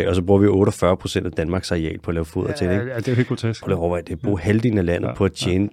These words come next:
Speaker 1: tre procent af pengene. Fuck, det er en underscoring. Det er så pinligt, mand.
Speaker 2: Ja, det er,
Speaker 1: Og så samtidig,
Speaker 2: ja.
Speaker 1: så er det bare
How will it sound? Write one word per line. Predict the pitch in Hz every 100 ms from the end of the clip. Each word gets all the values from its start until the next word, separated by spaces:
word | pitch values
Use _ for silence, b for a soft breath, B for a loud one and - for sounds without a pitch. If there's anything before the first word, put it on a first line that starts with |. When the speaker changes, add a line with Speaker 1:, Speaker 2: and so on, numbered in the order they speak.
| -
Speaker 1:
tre | 101
procent | 95 - 95
af | 90
pengene. | - 90 92
Fuck, | - - - - - -
det |
er | 95
en | 82
underscoring. | 80 82 - 85 82 -
Det | 98
er |
så | 92 98
pinligt, | - 107 92 92
mand. | 92 - B B B
Speaker 2:
Ja, | 135 107 -
det | 123
er, | 120 120 127 120
Speaker 1:
Og | 123
så | 107
samtidig, | - 98 107 113
Speaker 2:
ja. | 104
Speaker 1:
så | 104
er |
det | 95
bare | - 82